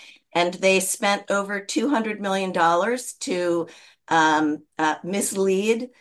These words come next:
voters about that bill. Unions spent a fortune for them. They spent nineteen million dollars, but they were outspent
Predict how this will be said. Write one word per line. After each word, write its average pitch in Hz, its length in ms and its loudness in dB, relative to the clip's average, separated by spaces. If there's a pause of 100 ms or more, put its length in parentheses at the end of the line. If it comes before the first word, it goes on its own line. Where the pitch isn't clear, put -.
(160)
voters 196 640 -2
about 170 380 0
that 175 260 -4
bill. 196 400 -2
Unions 240 720 -4
spent 202 320 -4
a 170 40 -6
fortune 202 460 0
for 226 140 -6
them. 202 240 0
They 190 120 -2
spent - 320 -6
nineteen 175 380 -2
million 175 280 -2
dollars, 180 360 2
but 170 140 -6
they 165 140 2
were 165 180 -2
outspent 180 600 -2